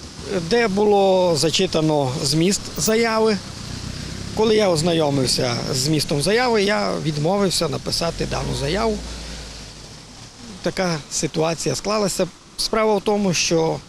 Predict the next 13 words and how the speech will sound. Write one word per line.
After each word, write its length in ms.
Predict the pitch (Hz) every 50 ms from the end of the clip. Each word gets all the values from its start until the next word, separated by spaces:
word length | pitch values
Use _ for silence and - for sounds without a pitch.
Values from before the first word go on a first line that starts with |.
| - - - - - - - - - -
свого 340 | - - 196 175 165 165
часу, 380 | 147 - 202 226 214 - - 165
у 120 | 151 147
ті 160 | 131 - 156 151
буремні 480 | 139 147 147 151 151 143 143 139 131
часи, 440 | 120 - - - - 214 220 220 196 - - - - - - - - - - - - - - - - 165
всі 180 | - - 185 165
ми 120 | 156 147
знаємо, 460 | 131 139 208 214 214 214 202 185 180
е, 160 | 175 165 156 - 160 147 135 135 135
мене 320 | 131 143 160 170 185 196 185
рекомендувала 720 | 175 151 - 151 139 139 135 135 139 147 143 139 131 123
громада 600 | 113 123 135 135 151 185 202 208 196 196 190 180